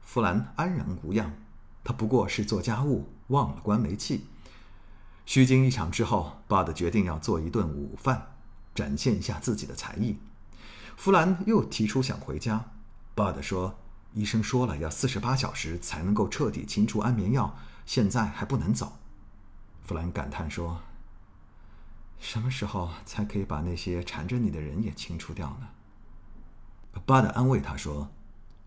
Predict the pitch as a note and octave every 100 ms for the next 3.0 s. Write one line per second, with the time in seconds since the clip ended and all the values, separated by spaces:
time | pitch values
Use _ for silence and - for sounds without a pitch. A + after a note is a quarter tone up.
0 | - - G#2 G2+ G#2 G#2 D#2 F2+ F2 -
1 | - C#2+ - - - - G#3+ C#3+ G#3 A#3+
2 | B2 G2+ G#2+ F#2 - D#2+ D2+ F#2+ G2+ D2